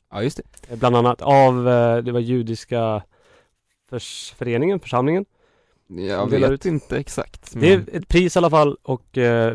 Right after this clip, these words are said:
Speaker 2: vi gratulerar. Vi är otroligt stolta.
Speaker 1: Ja, fantastiskt, och det var verkligen välförtjänt.
Speaker 2: För att ha någon i vår redaktion som är så duktig.
Speaker 1: Ja, precis. Bilan Osman är ju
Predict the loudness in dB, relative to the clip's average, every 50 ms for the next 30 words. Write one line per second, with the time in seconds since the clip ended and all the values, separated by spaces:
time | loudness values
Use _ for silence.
0 | -6 -10 -8 -6 -4 -4 -4 -4 -4 -6 -6 -4 -4 -2 -2 -2 -2 -4 -8 -8
1 | -4 -2 0 0 0 -2 -4 -6 -6 -4 -4 -4 -4 -6 -6 -8 -8 -8 -12 -16
2 | -16 -14 _ -4 -2 0 0 0 0 0 -2 -2 -2 -2 -4 -6 -10 -12 -10 -8
3 | -6 -4 -4 -2 -4 -4 -6 -4 -2 -2 -2 -2 -4 -6 -8 -8 -8 -6 -8 -8
4 | -8 -8 -10 -10 -10 -10 -12 -12 -14 -20 _ _ -8 -2 0 0 0 0 -4 -8
5 | -10 -4 0 0 2 2 2 2 4 4 2 2 2 2 2 0 -2 -4 -6 -6
6 | -8 -6 -4 -4 -2 -2 -4 -6 -8 -12 -16 -16 -20 _ _ _ _ _ _ -14
7 | -12 -12 -12 -14 -14 _ _ _ -14 -14 -12 -12 -14 -16 _ _ _ _ _ _
8 | _ _ -4 0 2 2 2 0 0 -2 -4 -6 -4 -4 -4 -4 -2 -4 -4 -6
9 | -6 -8 -8 -8 -8 -10